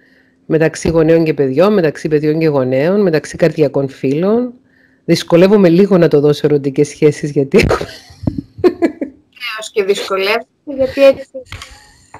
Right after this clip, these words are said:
Speaker 1: έχουμε πολλά ψωμιά να φάμε και πολλές ψυχοθεραπείες να κάνουμε όλοι μας για να φτάσουμε σε ένα σημείο που να είμαστε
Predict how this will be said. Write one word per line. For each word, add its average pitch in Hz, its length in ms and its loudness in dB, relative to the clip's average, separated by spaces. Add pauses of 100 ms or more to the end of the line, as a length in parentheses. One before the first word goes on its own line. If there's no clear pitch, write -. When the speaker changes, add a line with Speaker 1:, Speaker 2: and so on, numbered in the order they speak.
(720)
Speaker 1:
έχουμε 254 360 4
πολλά 262 500 6
ψωμιά 233 520 2
να 208 160 4
φάμε 208 460 2 (1200)
και 233 140 2
πολλές 254 460 4
ψυχοθεραπείες 214 720 2
να 190 140 2
κάνουμε 196 400 2
όλοι 214 240 4
μας 196 140 0
για 180 120 0
να 180 100 2
φτάσουμε 202 420 -2
σε 190 120 -2
ένα 190 140 2
σημείο 185 440 2
που 190 120 -2
να 175 120 2
είμαστε 190 680 2